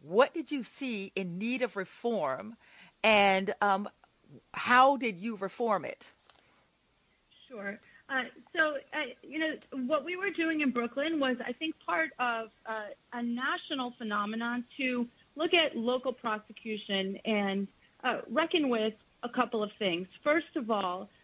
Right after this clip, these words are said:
Speaker 2: uh, so many cases were being brought, you know, all around the country, this continues to happen, that are just not making anybody's lives better, that don't seem to be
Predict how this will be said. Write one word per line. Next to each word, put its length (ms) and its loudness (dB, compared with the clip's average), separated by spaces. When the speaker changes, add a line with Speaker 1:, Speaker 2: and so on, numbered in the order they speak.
Speaker 2:
uh, 200 -4
so 140 2
many 220 2
cases 400 0
were 100 4
being 360 4
brought, 420 2
you 100 0
know, 80 -2
all 220 0
around 240 -2
the 60 -4
country, 380 -6
this 200 -6
continues 460 -8
to 100 -6
happen, 480 -2
that 180 4
are 80 -6
just 160 -2
not 160 2
making 280 2
anybody's 500 2
lives 300 -2
better, 380 0
that 180 0
don't 300 0
seem 200 -4
to 120 -6
be 400 0